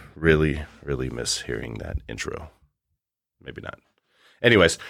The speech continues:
um, so last episode, we talked a little bit about, uh, obviously, you know, that, that self-processing, the self-talk, uh, how we value yourself. So hopefully by the time you've listened to this episode, you have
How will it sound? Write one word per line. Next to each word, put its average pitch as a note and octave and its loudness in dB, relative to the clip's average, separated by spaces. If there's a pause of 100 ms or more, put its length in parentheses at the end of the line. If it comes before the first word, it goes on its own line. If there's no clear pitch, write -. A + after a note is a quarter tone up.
(160)
um, A#2+ 6
so C#3+ 6
last C3+ 6
episode, A#2+ 4
we A2 6
talked A2+ 0
a G2 0
little G2 4
bit F#2 2
about, E2 4
uh, D2 4
obviously, D2+ 2 (260)
you - -10
know, C#2+ 0
that, C#2 2
that C2+ 2
self-processing, C#2+ 2
the C2+ -4
self-talk, C2+ 2 (360)
uh, - -2
how E2 2
we D#2+ 4
value C#2+ 4
yourself. C#2 0
So G#2 4
hopefully E3+ 6
by D3 6
the B2+ 4
time B2 6
you've G2+ 0
listened F#2+ 4
to F#2+ 0
this F2 4
episode, E2+ 6 (320)
you G#2 4
have F2 4